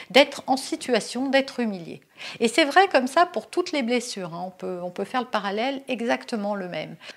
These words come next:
Résultat, comme ces personnes ont une piètre estime d'elles-mêmes, hein, comme vous l'avez imaginé, elles vont être dans le don d'elles-mêmes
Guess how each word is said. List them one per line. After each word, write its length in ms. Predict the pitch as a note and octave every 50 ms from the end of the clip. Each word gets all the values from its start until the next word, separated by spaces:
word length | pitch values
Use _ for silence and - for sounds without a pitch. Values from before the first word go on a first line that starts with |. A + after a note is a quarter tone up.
| _ _ _ _ _
Résultat, 800 | - - - E4+ G4 F4+ F4 E4+ D4 - - - C4+ D#4 F#4+ G4+
comme 140 | - B3 A3+
ces 220 | A3 - - C4 -
personnes 600 | - - _ _ - C#4+ C#4 C#4 - D#4+ D4 B3
ont 100 | G#3+ G3+
une 100 | G#3 G3+
piètre 440 | - - - - E4+ E4+ - -
estime 560 | C4 A#3 - - - - B3 B3 A#3+ G#3+ F3+ E3
d'elles-mêmes, 500 | - G3 G#3 G3 F#3+ G3+ A#3+ D#4 D#4+ A#3
hein, 100 | A3 A#3+
comme 220 | - - F#3 F#3
vous 140 | F3+ - -
l'avez 200 | F3+ F3+ F3+ F#3+
imaginé, 720 | G3 F3 E3+ E3+ F3 F3 E3+ F#3 F3+ F#3 G#3 B3 A#3+ - -
elles 260 | - B3+ C#4 C#4 C4+ B3
vont 400 | A3 A#3 B3 D4 D#4 E4+ F4+ -
être 360 | - C#4 D4 C#4+ - - - -
dans 160 | G3 A3 A3
le 160 | A#3 A3+ A3
don 340 | G#3 F#3 E3+ A3+ C4+ F4 F4+
d'elles-mêmes 520 | C4+ G#3+ A#3+ A#3+ G#3+ F#3 D#3+ E3+ A3 A#3+